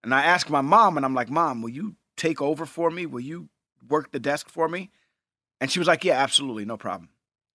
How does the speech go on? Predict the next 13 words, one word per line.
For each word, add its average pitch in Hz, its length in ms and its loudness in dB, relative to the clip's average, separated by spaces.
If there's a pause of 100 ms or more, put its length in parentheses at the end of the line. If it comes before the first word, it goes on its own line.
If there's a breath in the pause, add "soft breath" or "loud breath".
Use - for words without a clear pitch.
(840)
And 139 180 -2
so 160 140 0
while 151 220 6
I'm 185 160 4
away 175 300 2
doing 160 300 0
Clueless, 180 640 -4 (140)
she - 260 -6
works 170 360 0
this 151 180 -8
job 151 400 2
for 104 220 -10
me. 76 240 -14